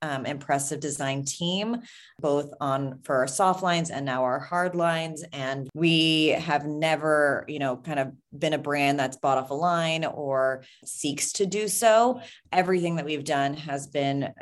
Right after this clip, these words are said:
truly designed by Parachute. Um, and we've built these incredible relationships with our manufacturers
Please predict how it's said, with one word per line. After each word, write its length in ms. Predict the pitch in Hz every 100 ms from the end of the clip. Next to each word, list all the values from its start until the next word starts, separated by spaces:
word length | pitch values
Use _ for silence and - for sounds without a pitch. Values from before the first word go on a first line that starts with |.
| -
truly 340 | - 175 165
designed 360 | 156 151 143 139
by 120 | 139
Parachute. 760 | 139 151 139 135 - 139 135 139
Um, 280 | 139 127 127
and 280 | 143 139 139
we've 260 | 143 139
built 240 | 160 160 165
these 240 | 151 143 - - -
incredible 440 | 175 208 220 214 170
relationships 720 | 170 165 170 165 160 - -
with 240 | 170 175 -
our 340 | 147 143 139
manufacturers 1080 | 147 147 143 139 143 135 139 147 139 139 139